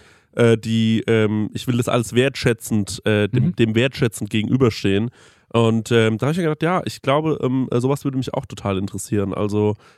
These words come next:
Speaker 1: ähm, ob das jetzt afrikanische Länder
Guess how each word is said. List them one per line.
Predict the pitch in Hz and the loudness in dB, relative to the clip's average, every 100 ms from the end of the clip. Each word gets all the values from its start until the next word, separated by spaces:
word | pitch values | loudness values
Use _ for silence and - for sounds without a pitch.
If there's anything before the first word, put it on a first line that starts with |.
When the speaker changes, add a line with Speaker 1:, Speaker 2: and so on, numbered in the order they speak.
| _ - | _ 0
Speaker 1:
ähm, | 104 104 104 104 104 - - - - | 2 2 2 -2 -4 -8 -20 -20 -12
ob | 123 123 | -6 -4
das | - | -4
jetzt | - | -4
afrikanische | - - - 139 139 123 120 | -6 -6 -4 -2 -2 -4 -2
Länder | 117 117 113 110 - | 0 2 2 2 -2